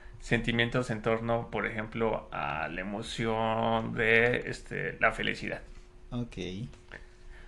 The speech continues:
Speaker 1: ¿Tú de qué formas puedes, por ejemplo, este, bueno, no, la,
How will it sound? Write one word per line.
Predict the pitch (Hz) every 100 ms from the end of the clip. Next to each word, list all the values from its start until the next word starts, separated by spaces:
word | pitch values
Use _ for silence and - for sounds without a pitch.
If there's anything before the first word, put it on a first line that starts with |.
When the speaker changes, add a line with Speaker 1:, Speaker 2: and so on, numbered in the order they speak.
| -
Speaker 1:
¿Tú | - 196
de | 196
qué | 202
formas | 190 185 180 180
puedes, | 165 165
por | 160 120
ejemplo, | 120 127 139 143 170 -
este, | - 117 - -
bueno, | - 202 -
no, | 220
la, | 226